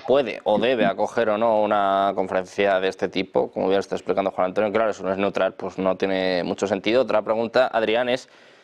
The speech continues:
¿A quién le interesaría también una negociación en estos momentos? Porque si a alguien le interesa, en todo caso sería Ucrania, ¿no? Sería Zelensky. Rusia, como estamos contando, está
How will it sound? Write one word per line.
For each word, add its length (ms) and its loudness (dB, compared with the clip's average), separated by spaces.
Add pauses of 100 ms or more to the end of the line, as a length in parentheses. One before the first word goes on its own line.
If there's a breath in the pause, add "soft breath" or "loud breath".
(200 loud breath)
¿A 200 -2
quién 180 0
le 60 2
interesaría 680 2
también 440 0
una 200 0
negociación 500 0
en 80 0
estos 260 -2
momentos? 440 -2
Porque 300 -4
si 140 -2
a 80 2
alguien 180 0
le 80 2
interesa, 540 2
en 100 -4
todo 200 0
caso 200 -2
sería 400 2
Ucrania, 360 -2
¿no? 120 0
Sería 320 0
Zelensky. 480 -2
Rusia, 640 0
como 120 -6
estamos 220 0
contando, 380 0
está 320 0